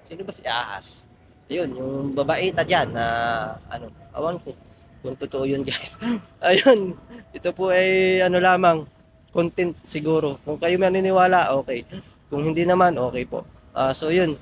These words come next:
isa lang pong, ah, balita yun na pwede nating paniwalaan at pwede rin po nating hindi paniwalaan. So yun, hiwalay daw po silang natutulog.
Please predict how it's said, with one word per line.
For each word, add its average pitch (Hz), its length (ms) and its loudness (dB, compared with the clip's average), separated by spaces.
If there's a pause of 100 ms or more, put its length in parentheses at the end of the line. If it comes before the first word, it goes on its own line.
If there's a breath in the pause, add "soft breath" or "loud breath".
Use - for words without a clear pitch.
(160)
isa 143 240 -2
lang 147 180 0
pong, 143 300 -2
ah, 127 400 0
balita 143 400 0
yun 123 340 -2
na 107 460 -12 (800)
pwede 139 240 0
nating 131 400 0
paniwalaan 131 640 0
at - 60 -8 (260)
pwede 131 240 -2
rin 123 160 -6
po 127 80 -8
nating 123 400 -6
hindi 120 80 -6
paniwalaan. 107 580 -6 (500 loud breath)
So 151 200 -2
yun, 156 240 2 (960)
hiwalay 127 320 0
daw 123 160 0
po - 80 -16
silang 113 320 -6
natutulog. 98 400 -14